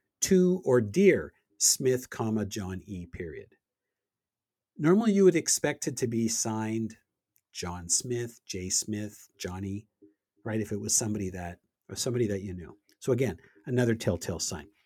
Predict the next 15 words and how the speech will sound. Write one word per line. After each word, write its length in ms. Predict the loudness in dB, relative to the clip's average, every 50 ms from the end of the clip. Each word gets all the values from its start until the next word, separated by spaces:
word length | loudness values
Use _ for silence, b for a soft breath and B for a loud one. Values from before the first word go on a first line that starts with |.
| B B B B B
So 140 | 8 8 8
folks, 320 | 10 8 6 6 4 2
if 80 | 2 4
you're 80 | 4
getting 260 | 6 10 10 10 10
a 140 | 10 10 8
whack 340 | 6 4 4 6 6 6 6
of 140 | 4 6 6
email 320 | 6 8 8 8 6 6
from 200 | 4 2 -2 -4
friends 400 | -2 2 2 4 4 4 2 2
with 160 | 0 -2 -2
no 160 | 0 2 4 4
subject 520 | 6 6 6 6 6 6 2 2 2 0
line, 420 | -2 0 2 2 2 2 0 -2